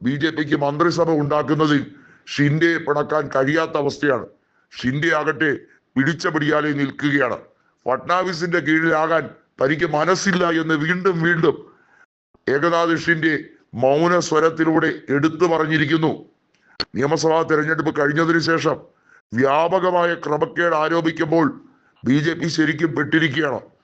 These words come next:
ഇത് കൂനിന്മേൽ കുരു എന്ന പോലെ അതീവ ദുർഘടമായി മാറിക്കഴിഞ്ഞിരിക്കുന്നു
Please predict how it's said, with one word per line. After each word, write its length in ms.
ഇത് 400
കൂനിന്മേൽ 720
കുരു 340
എന്ന 140
പോലെ 380
അതീവ 420
ദുർഘടമായി 600
മാറിക്കഴിഞ്ഞിരിക്കുന്നു 1000